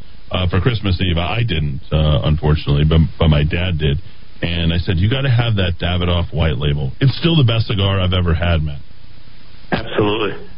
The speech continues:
Speaker 2: Yeah, one of our top sellers. Really hard to get right now, uh, but we're getting them as fast as we can. There's been a lot of disruption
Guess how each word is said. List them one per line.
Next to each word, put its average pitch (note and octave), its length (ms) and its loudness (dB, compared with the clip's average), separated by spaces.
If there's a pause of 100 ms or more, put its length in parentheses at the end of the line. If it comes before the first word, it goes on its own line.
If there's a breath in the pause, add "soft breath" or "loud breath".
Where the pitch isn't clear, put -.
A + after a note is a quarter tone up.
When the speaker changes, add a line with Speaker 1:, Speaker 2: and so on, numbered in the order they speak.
(120)
Speaker 2:
Yeah, G#2 240 0
one B2+ 140 2
of C3+ 80 -2
our A#2+ 120 0
top A#2 320 -6
sellers. G#2+ 280 0 (280)
Really C#3+ 240 2
hard C#3+ 200 0
to C3+ 60 0
get C#3 180 0
right C#3 180 0
now, C#3 200 2 (540 loud breath)
uh, G#2+ 500 -2
but A2+ 300 0
we're A#2 120 -2
getting A#2 200 0
them A#2 140 0
as G2+ 160 0
fast G#2+ 240 -4
as G2+ 100 0
we G#2 120 0
can. G2 240 -2 (280)
There's - 180 0
been B2 100 0
a B2 80 0
lot A#2+ 180 0
of A#2 80 -4
disruption A#2 580 0